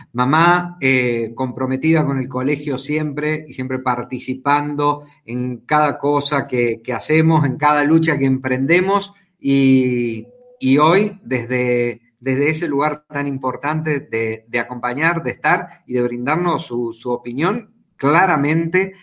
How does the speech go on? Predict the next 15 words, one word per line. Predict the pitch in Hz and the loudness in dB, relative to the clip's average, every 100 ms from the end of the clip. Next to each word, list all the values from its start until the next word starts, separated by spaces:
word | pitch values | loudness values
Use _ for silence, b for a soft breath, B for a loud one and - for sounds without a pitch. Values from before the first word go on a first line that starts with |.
| B B | B B
eh, | - 135 131 120 113 107 - | 0 4 4 4 0 -2 -4
con, | 147 151 | -2 -2
con | 143 180 | -2 -2
esta | 196 | 0
realidad | 165 147 139 156 | 0 0 0 0
tan | 156 135 | 0 -2
compleja | 131 131 147 139 | -2 -2 -2 -2
que | 127 | -4
nos | 117 | -6
toca | - 135 131 | -4 -2 -2
vivir | 123 151 | 0 0
y | 175 | 0
tratando | 127 123 131 135 | -2 -2 0 0
de | |
ponerles | 131 127 139 139 151 - | 2 0 0 0 -2 -4